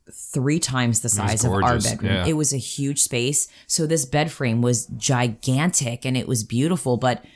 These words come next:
Speaker 1: it was just really large for our space.
Speaker 2: Mm-hmm.
Speaker 1: It was beautiful, but it was just too big for the tiny bedroom we have. And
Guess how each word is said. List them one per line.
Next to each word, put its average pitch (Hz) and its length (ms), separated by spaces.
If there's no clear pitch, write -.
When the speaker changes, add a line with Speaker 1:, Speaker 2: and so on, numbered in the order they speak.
Speaker 1:
it 160 160
was 147 200
just 139 380
really 170 460
large 123 480
for 113 140
our 107 140
space. - 440
Speaker 2:
Mm-hmm. 107 120
Speaker 1:
It - 100
was 151 220
beautiful, 139 1000
but 143 140
it 135 100
was 139 120
just - 360
too 165 240
big 127 300
for 127 180
the 117 100
tiny 113 320
bedroom 107 320
we 67 100
have. 110 280
And - 120